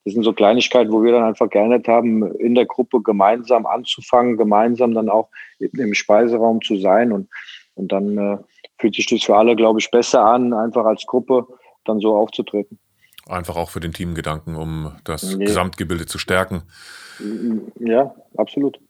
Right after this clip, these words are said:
Speaker 2: Mentale Stärke ist ein Thema, das ich mit dir ausführlich gerne besprechen würde.
Speaker 1: Mhm.
Speaker 2: Ich hab, äh, mich ein bisschen schlau gemacht über Phil Jackson. Kennst, kennst du den zufällig?
Speaker 1: Mhm.
Speaker 2: Ja?
Speaker 1: Ja.
Speaker 2: Also der erfolgreichste
Speaker 1: Trainer, Chicago Bulls,
Speaker 2: Basketballtrainer,
Speaker 1: ja.
Speaker 2: genau, der N B A, hat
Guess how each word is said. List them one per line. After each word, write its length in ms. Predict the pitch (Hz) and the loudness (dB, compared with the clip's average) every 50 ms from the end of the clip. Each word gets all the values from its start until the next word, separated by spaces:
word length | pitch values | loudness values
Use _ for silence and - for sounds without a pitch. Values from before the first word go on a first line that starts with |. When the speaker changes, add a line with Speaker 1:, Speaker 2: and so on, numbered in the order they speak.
| - | -10
Speaker 2:
Mentale 520 | - 101 101 98 98 101 101 110 131 139 123 | -6 -4 -4 -4 -4 -4 -2 -2 -2 -2 -2
Stärke 400 | - - 113 113 113 - - 117 | -4 -2 -2 -2 -2 -2 -4 -6
ist 160 | 113 120 - | -6 -4 -4
ein 260 | 123 120 120 120 120 - | -6 -6 -6 -6 -8 -10
Thema, 280 | - 113 113 127 143 139 | -6 -6 -4 -2 -2 -2
das 160 | 120 117 107 | -2 -4 -4
ich 140 | 127 104 117 | -4 -6 -6
mit 160 | 117 104 - | -6 -6 -4
dir 360 | 120 117 123 127 127 123 123 - | -4 -2 -2 -2 -4 -4 -6 -6
ausführlich 420 | 110 104 - - 120 117 110 - | -6 -6 -6 -6 -6 -6 -6 -6
gerne 200 | - 113 110 107 | -6 -6 -6 -4
besprechen 600 | 101 101 - - - 113 127 - 123 107 87 85 | -6 -6 -8 -6 -6 -6 -4 -4 -6 -8 -6 -4
würde. 360 | 92 98 117 135 135 151 147 135 | -4 -2 -2 0 -2 -2 -2 -2
Speaker 1:
Mhm. 360 | 123 113 127 147 143 - - - | -2 0 0 -2 -4 -6 -12 -6
Speaker 2:
Ich 240 | 127 110 104 - | -6 -4 -2 0
hab, 260 | 113 120 123 - - - | -2 -2 -2 -4 -6 -2
äh, 380 | 120 117 117 117 113 113 113 113 104 - _ - | 0 0 2 2 0 0 -2 -4 -6 -12 _ -18
mich 320 | 76 67 101 110 107 110 104 | -14 -12 -10 -8 -8 -8 -6
ein 40 | - | -6
bisschen 200 | 120 - 120 107 | -6 -4 -4 -4
schlau 240 | - 110 104 117 | -2 0 0 0
gemacht 220 | 135 131 127 117 - | 0 -2 -4 -4 -4
über 140 | 113 107 101 | -4 -4 -4
Phil 260 | - - 120 127 127 | -4 -4 -4 -4 -4
Jackson. 480 | 123 - - 120 - - - 170 170 - - | -2 -2 -2 -2 -4 -6 -6 -6 -6 -6 -6
Kennst, 340 | - 110 113 - - - - | -6 -6 -6 -6 -8 -12 -8
kennst 220 | - 123 143 - | -8 -6 -4 -4
du 20 | 156 | -4
den 160 | 147 156 156 | -4 -4 -4
zufällig? 380 | - 156 147 156 160 175 - | -4 -4 -4 -4 -4 -4 -2
Speaker 1:
Mhm. 260 | 131 123 113 117 131 139 - - | 0 0 2 2 0 -2 -2 -2
Speaker 2:
Ja? 220 | 95 98 113 127 | 0 2 2 2
Speaker 1:
Ja. 200 | 117 120 127 - - - - - | 4 4 4 4 2 -6 -12 -6
Speaker 2:
Also 140 | - 104 101 | -4 0 0
der 80 | 107 | 2
erfolgreichste 500 | 117 110 - 113 120 123 127 131 139 147 | 0 0 0 -2 0 2 4 4 6 6
Speaker 1:
Trainer, 80 | 139 113 | 6 6
Chicago 260 | 110 127 - 139 143 | 4 4 4 4 4
Bulls, 140 | 135 127 123 127 | 6 4 4 4
Speaker 2:
Basketballtrainer, 400 | 147 143 123 131 135 139 135 139 123 | 4 4 4 2 2 2 2 2 2
Speaker 1:
ja. 20 | 117 | 0
Speaker 2:
genau, 560 | - - 113 104 104 101 110 117 120 120 117 | 0 0 0 2 2 2 2 2 2 0 -2
der 180 | - - 107 98 | -2 -2 -2 -2
N 140 | 110 110 | -2 -4
B 440 | 101 110 113 - 107 107 113 120 123 | -2 -2 -2 -2 0 0 0 0 0
A, 60 | 113 | 0
hat 540 | 104 107 113 - - - - - - - - | 0 0 0 -2 -4 -10 -12 -10 -12 -14 -14